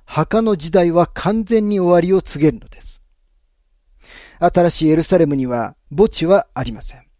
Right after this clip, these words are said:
葬儀屋さんもありません。医者もありません。なぜなら、その日にはここに書かれているように、叫び、苦しみもない。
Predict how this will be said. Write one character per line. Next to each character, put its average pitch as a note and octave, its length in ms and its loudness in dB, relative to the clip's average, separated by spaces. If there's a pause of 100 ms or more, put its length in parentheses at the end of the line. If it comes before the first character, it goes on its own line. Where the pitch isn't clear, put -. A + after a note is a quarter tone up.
(680)
葬 G#3 280 2
儀 F#3+ 120 -2
屋 G3 100 2
さ E3+ 180 -4
ん E3 100 -4
も G3+ 120 2
あ D3+ 60 4
り A#2+ 100 -10
ま D3 60 -20
せ - 160 -20
ん。 - 40 -20 (840)
医 E3+ 100 -4
者 G#3+ 220 0
も G#3 160 2
あ D#3 40 4
り B2 100 -6
ま C3 100 -18
せ - 160 -20
ん。 - 40 -20 (1500)
な F#3+ 140 2
ぜ D#3+ 60 -2
な D#3 80 2
ら、 D3 100 2
そ - 140 -6
の F#3+ 120 0
日 F3+ 140 -6
に D#3 100 0
は B2+ 400 -4
こ - 140 -18
こ G#3+ 100 0
に G#3 140 0
書 F#3 120 2
か F#3+ 120 2
れ F#3 100 4
て D#3+ 160 2
い D#3 40 4
る D#3 80 -6
よ D3+ 120 2
う B2 60 -2
に、 A2 220 -12 (300)
叫 - 440 -2
び、 A2 220 -10 (380)
苦 G#3 260 -2
し G#3+ 200 -6
み G3+ 100 0
も F#3 140 0
な C#3 180 -2
い。 G#2+ 120 -14